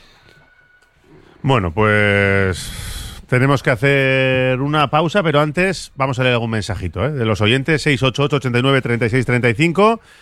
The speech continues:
También nos vamos a ir enseguida a la calle. Tenemos por ahí a Javier Caño buscando un poquito de ambiente antes de que arranque la Champions.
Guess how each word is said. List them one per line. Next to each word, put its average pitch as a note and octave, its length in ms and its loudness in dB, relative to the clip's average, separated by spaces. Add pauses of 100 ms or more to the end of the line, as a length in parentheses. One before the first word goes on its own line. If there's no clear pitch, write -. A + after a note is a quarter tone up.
(120)
También A#2+ 220 -2
nos B2 80 -2
vamos B2 180 -2
a B2 60 0
ir A#2 60 0
enseguida G#2+ 680 0 (240)
a G#2+ 140 0
la G#2+ 100 0
calle. D3+ 300 0
Tenemos A2 260 -6
por A2 140 -2
ahí A2 80 2
a G2+ 180 2
Javier G#2 840 0
Caño C#3 380 0
buscando A2 300 -2
un G2+ 40 -4
poquito G#2 640 -2 (320)
de A2+ 220 2
ambiente C3 560 2
antes A2 240 -2
de G2+ 120 -2
que G#2 240 -2
arranque A2 440 0
la G#2 340 2
Champions. D#3+ 640 0